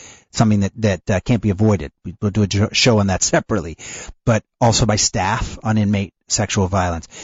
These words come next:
So, Carol, women's experience in the criminal justice system, talk to us about it at a general level, the different levels of, uh, of security, et cetera. What is the woman's experience in prison like in the United States right now?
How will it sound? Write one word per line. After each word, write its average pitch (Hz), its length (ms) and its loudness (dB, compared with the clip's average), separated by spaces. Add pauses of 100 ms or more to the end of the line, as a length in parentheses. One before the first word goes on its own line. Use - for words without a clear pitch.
(260)
So, 117 240 2 (760)
Carol, 151 440 2 (340)
women's 180 680 4 (300)
experience 110 1040 0
in 101 420 -2 (460)
the 117 80 0
criminal 107 320 4
justice 92 380 0
system, 82 400 -4 (260)
talk 170 240 2
to - 80 0
us 160 140 0
about 117 180 2
it 104 80 -4
at 104 100 -4
a 95 220 -6 (260)
general 101 460 -2 (240)
level, 101 400 -4
the - 80 -6
different 92 300 -4
levels 87 320 -2
of, 85 240 -6
uh, 82 300 -4 (180)
of - 80 -6
security, 120 560 2
et 90 100 -2
cetera. 98 300 0
What 113 380 0
is 160 120 2
the 135 100 0
woman's 110 420 2
experience 90 840 -4
in 90 160 -8
prison 95 440 -2
like 87 180 -4
in - 20 -8
the 82 60 -8
United 80 240 -6
States 80 260 -6
right 80 100 -10
now? 78 120 -16